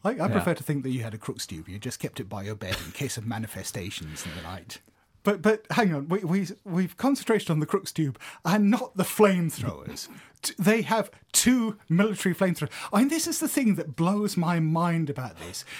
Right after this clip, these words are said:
Speaker 1: They're in this cellar, this enclosed space.
Speaker 2: Yeah.
Speaker 1: There are two of them in there. And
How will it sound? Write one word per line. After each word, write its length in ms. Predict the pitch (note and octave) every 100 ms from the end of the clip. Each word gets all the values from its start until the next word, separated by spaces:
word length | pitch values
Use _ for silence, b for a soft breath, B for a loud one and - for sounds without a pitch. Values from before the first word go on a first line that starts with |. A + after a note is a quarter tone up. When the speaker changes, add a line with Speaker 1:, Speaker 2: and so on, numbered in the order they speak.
| B
Speaker 1:
They're 300 | D3+ F#3 G3
in 180 | A#3 G#3+
this 160 | G3 -
cellar, 480 | - F3+ C3 D#2 F2
this 220 | D3 -
enclosed 720 | D3+ C#3+ - E3+ F3 D#3+ -
space. 760 | - - D#3 A#2 F#2 - - -
Speaker 2:
Yeah. 280 | A#2+ G2 -
Speaker 1:
There 160 | E3+ E3
are 60 | D3+
two 300 | - A#3 A3+
of 100 | F3+
them 160 | F#3
in 220 | E3+ D#3
there. 380 | A#2+ G2+ D2+ D2 - B B B B
And 320 | E3+ G3+ F#3+